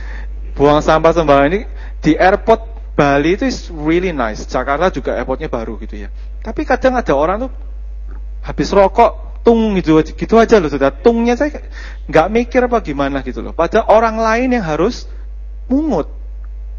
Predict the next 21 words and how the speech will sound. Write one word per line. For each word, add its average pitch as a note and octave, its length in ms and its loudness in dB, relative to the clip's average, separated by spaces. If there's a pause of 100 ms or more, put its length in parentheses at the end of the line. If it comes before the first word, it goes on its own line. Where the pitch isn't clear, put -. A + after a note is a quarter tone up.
(220)
Nah, A3 140 2
orang A#3+ 180 6
lain C4+ 220 2
yang F3+ 100 4
harus F3 160 2
mungut B3 400 2
berarti E3+ 240 -2
kan D4 300 -2 (880)
ada, D#3 400 2
kita G#3+ 240 2
harus D3+ 160 0
bayar A#2+ 480 2
orang D#3 320 -2
lain E3 140 -2 (100)
untuk F3 80 -6
mungut D#3+ 400 -4 (520)
potongan E3 400 -4
sampah. D3 400 -4 (320)
Kalau G#3 240 0
kita A3 160 2
bisa, F3+ 560 0